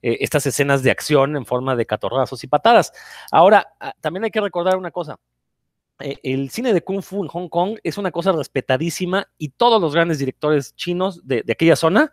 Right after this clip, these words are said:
le han entrado a hacer cine de Kung Fu, ¿no? Está el caso de Zhang Yimou,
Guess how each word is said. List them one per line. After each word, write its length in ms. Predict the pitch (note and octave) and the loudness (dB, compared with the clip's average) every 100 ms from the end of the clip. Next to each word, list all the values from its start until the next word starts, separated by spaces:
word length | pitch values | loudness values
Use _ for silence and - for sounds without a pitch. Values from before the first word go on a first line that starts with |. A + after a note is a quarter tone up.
| _ | _
le 140 | - C#3+ | 2 4
han 140 | E3+ | 6
entrado 400 | E3 C3+ D3 C#3+ | 4 4 4 4
a 20 | C3 | 2
hacer 180 | - | 0
cine 220 | B2 C3 A#2 | -6 -6 -8
de 80 | |
Kung 220 | G#2 A#2 A2 | -10 -14 -12
Fu, 160 | A2 | -10
¿no? 120 | A2 | -6
Está 140 | F3+ - | -4 -2
el 80 | F3 | -2
caso 160 | D3+ | -2
de 80 | D#3 | -4
Zhang 160 | D#3 C#3+ | -4 -2
Yimou, 440 | B2 D3+ G3+ A#3 | 0 4 4 2